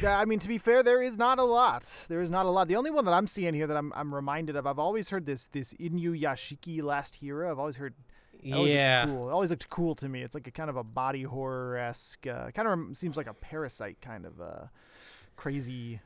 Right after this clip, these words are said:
Speaker 1: crazy body horror story. So I, I, that, that's a good reminder to maybe check that show out. But, you know, I'm not seeing, yeah, I mean, I'm not
Speaker 2: <laughs>
Speaker 1: seeing really anything else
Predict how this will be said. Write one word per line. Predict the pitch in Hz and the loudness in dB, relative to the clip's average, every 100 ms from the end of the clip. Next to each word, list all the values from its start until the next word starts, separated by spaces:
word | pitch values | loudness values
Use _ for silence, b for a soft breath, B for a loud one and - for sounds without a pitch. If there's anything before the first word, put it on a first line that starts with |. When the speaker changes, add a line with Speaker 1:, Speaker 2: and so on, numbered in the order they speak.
| - | -6
Speaker 1:
crazy | 190 190 165 156 | 0 0 2 2
body | 147 156 147 | 4 4 2
horror | 156 147 131 | 0 0 -2
story. | 123 151 131 131 | -6 -6 -6 -4
So | 170 | -2
I, | 226 - 247 | -2 -2 -4
I, | 269 220 208 - - - | -4 -8 -18 -20 -20 -18
that, | - 220 - | -18 -16 -16
that's | - | -14
a | 185 | -10
good | 180 156 | -6 -4
reminder | 151 151 147 139 | -2 -2 -2 -4
to | 131 | -6
maybe | 135 127 | -8 -10
check | 147 - | -12 -10
that | 139 123 | -8 -8
show | - 143 139 | -8 -4 -2
out. | 151 143 | -2 -2
But, | 151 143 | -6 -8
you | 190 | -6
know, | 247 226 | -2 0
I'm | 196 | 0
not | 247 339 | 0 -2
seeing, | - - 233 262 254 220 202 - b b b b b - | -4 -8 -6 -2 -2 -2 -8 -12 b b b b b -12
yeah, | 208 262 | -8 -6
I | 147 | -6
mean, | 165 180 | -6 -6
I'm | 165 | -6
not | 208 247 | -6 -6
Speaker 2:
<laughs> | |
Speaker 1:
seeing | - - 202 214 277 262 208 170 | -4 -4 -4 -6 -6 -6 -6 -6
really | 220 247 208 - | -6 -6 -8 -12
anything | 190 196 214 185 - 214 185 - - | -14 -10 -12 -12 -10 -10 -10 -14 -16
else | 156 190 196 156 - - - - | -10 -6 -6 -6 -8 -8 -10 -14